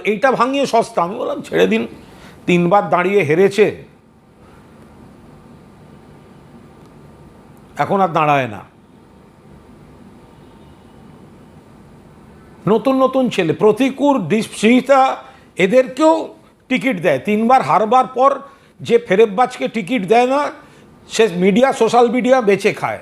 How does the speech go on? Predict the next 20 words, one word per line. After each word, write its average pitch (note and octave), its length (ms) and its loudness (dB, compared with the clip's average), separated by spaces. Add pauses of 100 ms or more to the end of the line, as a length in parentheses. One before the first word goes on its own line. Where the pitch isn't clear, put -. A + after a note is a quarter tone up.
(1120)
সস্তা, B3 420 0
এত G3+ 300 -2
সস্তা, B3+ 680 -2 (380)
এটা E3 180 -6
অনিল A3+ 300 -2
বিশ্বাসের B3+ 480 0
সিপিএম। G#3+ 520 -4 (2500)
এত G#3+ 200 -2 (140)
ফেরেববাজি, C4 580 0
এত G#3 180 -2
মিথ্যাচার। B3+ 640 -2 (1500)
আরে A#3+ 120 -2
ভাই, C4+ 220 -2
কুণাল A#3+ 300 0
ঘোষকে B3 280 0
ভাঙিয়ে A#3+ 540 -2 (100)
যদি A3 240 -2 (320)
পাবলিসিটি G#3 500 -2
পেতে A3 280 2
হয়, C3+ 240 2